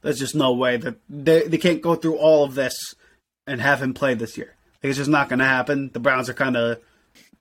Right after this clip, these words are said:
anticipating he won't play. I think they've, there was rumors he was gonna, they were gonna, like, void the contract for the year or something like that. There's just some weird stuff going on with the contract. They're gonna figure it out. But he ain't playing this year.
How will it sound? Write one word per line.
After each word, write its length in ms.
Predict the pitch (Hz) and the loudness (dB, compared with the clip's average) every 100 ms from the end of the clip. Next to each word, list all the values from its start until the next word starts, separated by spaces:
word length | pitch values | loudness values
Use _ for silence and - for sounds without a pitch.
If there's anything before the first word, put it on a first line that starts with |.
| - | -8
anticipating 640 | 147 123 143 131 143 135 123 | -6 -2 -4 -2 -2 0 0
he 100 | 120 | 0
won't 260 | 131 - | 0 -2
play. 120 | - 131 | -2 0
I 80 | |
think 180 | 151 185 | 2 2
they've, 200 | 147 131 - - - - | 2 -2 -12 -20 -20 -4
there 100 | 180 | 0
was 100 | 165 | 2
rumors 200 | 175 185 | 2 2
he 60 | 170 | 2
was 80 | 160 | 0
gonna, 120 | 165 | -2
they 80 | 156 | 0
were 100 | 165 | 0
gonna, 120 | 165 | 2
like, 120 | 151 143 | 2 0
void 500 | 120 147 160 151 127 _ | 2 2 4 0 -6 _
the 80 | 151 | -8
contract 560 | - 160 156 156 147 - | -4 -2 0 0 0 -2
for 100 | 151 | -6
the 100 | 135 | -4
year 400 | 135 151 156 147 | 0 2 4 2
or 40 | |
something 200 | 156 156 | 0 0
like 160 | 151 143 | 0 0
that. 120 | 165 | 0
There's 140 | 165 | -2
just 180 | - 190 | -4 0
some 180 | 208 185 | 2 2
weird 220 | 180 165 | 0 -2
stuff 220 | - 160 | -2 -4
going 200 | - 151 | -2 -2
on 80 | 143 | -2
with 80 | 139 | -4
the 60 | - | -6
contract. 320 | 131 127 127 | -8 -8 -10
They're 80 | 117 | -8
gonna 120 | 127 | -8
figure 300 | 120 127 113 | -6 -6 -6
it 100 | 110 | -8
out. 180 | 113 113 - - | -10 -12 -18 -4
But 80 | 165 | 4
he 80 | 190 | 6
ain't 180 | 208 170 | 6 4
playing 260 | 156 151 | 4 4
this 160 | 143 - | 0 -2
year. 260 | 143 135 | 0 0